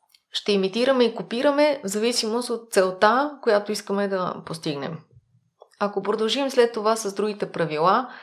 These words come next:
а, ще се постараем, това пак в себепознанието, но ще се постараем нашите настроения, нашите предишни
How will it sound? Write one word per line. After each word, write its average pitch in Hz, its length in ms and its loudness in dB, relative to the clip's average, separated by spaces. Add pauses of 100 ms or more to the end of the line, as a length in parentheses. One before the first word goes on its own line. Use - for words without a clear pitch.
(540)
а, 185 340 -2 (1300)
ще - 200 -6
се 208 180 -6
постараем, 202 760 2
това 190 300 0
пак 196 160 0
в 180 160 -4
себепознанието, 165 1040 -2
но 240 120 -2
ще 226 180 -8
се 196 220 -8
постараем 233 680 2 (680)
нашите 226 560 0
настроения, 190 680 -2
нашите 190 600 0
предишни 180 840 -2